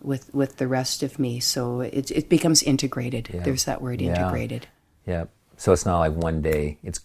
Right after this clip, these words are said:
Speaker 2: it's all gone,
Speaker 1: Mm, right.
Speaker 2: but you're learning to, to, to live with it and, and to actually incorporate or
Speaker 1: Yeah.
Speaker 2: integrate.
Speaker 1: Yeah, and the healing, of course, is not an event. It's a, it's
Speaker 2: Yeah.
Speaker 1: a process.
Speaker 2: Yeah.
Speaker 1: Yeah. <laughs>
Speaker 2: Like everything. <laughs>
Speaker 1: Like everything is, right?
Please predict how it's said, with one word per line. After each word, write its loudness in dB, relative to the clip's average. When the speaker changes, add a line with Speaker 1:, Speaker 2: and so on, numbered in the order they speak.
Speaker 2:
it's -4
all 4
gone, -2
Speaker 1:
Mm, -16
right. -4
Speaker 2:
but -10
you're 6
learning 2
to, -4
to, -8
to -6
live -4
with 0
it 6
and, -2
and -4
to -8
actually -6
incorporate -8
or -10
Speaker 1:
Yeah. 8
Speaker 2:
integrate. -8
Speaker 1:
Yeah, 12
and 12
the 12
healing, 12
of 6
course, 6
is -2
not 8
an 10
event. 8
It's 0
a, 2
it's 2
Speaker 2:
Yeah. -6
Speaker 1:
a -10
process. 6
Speaker 2:
Yeah. -4
Speaker 1:
Yeah. -2
<laughs> 6
Speaker 2:
Like 10
everything. 2
<laughs> -
Speaker 1:
Like 12
everything 12
is, 8
right? 0